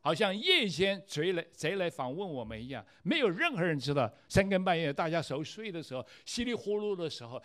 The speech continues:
这个世界所有的哲学家、政治家是在稀里呼噜的时候，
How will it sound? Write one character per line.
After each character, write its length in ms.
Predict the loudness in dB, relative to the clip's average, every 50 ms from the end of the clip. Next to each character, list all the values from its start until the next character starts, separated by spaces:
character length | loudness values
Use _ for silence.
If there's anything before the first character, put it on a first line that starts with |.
| -12 -4
这 140 | -2 -2 0
个 80 | 0
世 200 | -2 -2 -4 -8
界 260 | -6 -2 0 0 0 -2 -4 -4
所 260 | 4 6 6 6 6
有 140 | 4 2 2
的 100 | 2 0
哲 220 | 0 -2 -4 -4 -4
学 160 | -4 -6 -4
家、 160 | -4 -4 -4 -4 -10 0
政 240 | 2 2 2 2 -2
治 180 | -4 -6 -4
家 160 | -2 -2 -2 -2 -4 _
是 180 | 0 4 4 6
在 140 | 6 6
稀 240 | 4 2 2 2 4
里 100 | 4 4
呼 240 | 4 4 4 2 6
噜 100 | 6 6
的 160 | 6 6 4 4
时 40 | 2
候， 140 | -2 -2